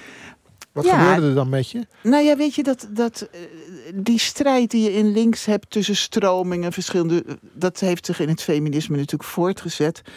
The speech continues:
Speaker 2: Dat leidt niet tot mooie artikelen en het leidt ook vaak tot een soort ontindividualisering. Je moet het juiste standpunt hebben.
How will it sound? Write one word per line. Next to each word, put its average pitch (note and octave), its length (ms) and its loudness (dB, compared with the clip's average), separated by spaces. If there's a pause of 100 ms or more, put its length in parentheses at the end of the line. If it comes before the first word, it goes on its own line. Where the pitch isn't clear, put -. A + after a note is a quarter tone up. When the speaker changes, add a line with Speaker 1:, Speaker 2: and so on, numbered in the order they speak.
(480)
Speaker 2:
Dat F#3 240 -2
leidt G#3 260 0
niet A#3+ 220 2
tot G#3 200 -2
mooie G3+ 400 2
artikelen A3 640 -2
en F#3+ 160 -2
het F3 120 -8
leidt F#3 360 -2
ook F#3+ 240 -4
vaak G3 300 -2
tot F3 240 -4
een F3+ 100 -2
soort E3 400 -2 (1200)
ontindividualisering. D#3 1200 -2
Je D#3+ 60 0
moet E3 220 0
het C#3+ 200 -4
juiste C#3+ 440 -4
standpunt E3+ 640 -4
hebben. A2+ 320 -10